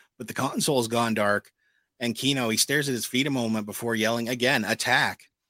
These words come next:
and all the inmates rush forward. Up in the guard box, uh, the console guard, he's radioing for help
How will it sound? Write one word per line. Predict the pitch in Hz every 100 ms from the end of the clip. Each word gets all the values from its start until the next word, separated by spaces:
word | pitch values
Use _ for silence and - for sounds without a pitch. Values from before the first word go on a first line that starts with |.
| _ -
and | 123
all | 127
the | 123
inmates | 127 143 110 -
rush | 117 117
forward. | - 107 120 90 - _ _ _ _ _ _ _ _ _ _ _ _ _
Up | 127 131
in | 120
the |
guard | 107 120 139
box, | 123 110 104 - - 113
uh, | 98 92 98 _
the | 117
console | 113 131 127 120
guard, | 110 110 113
he's | 117 110
radioing | 110 135 123 110
for | - 110
help | 107 123 120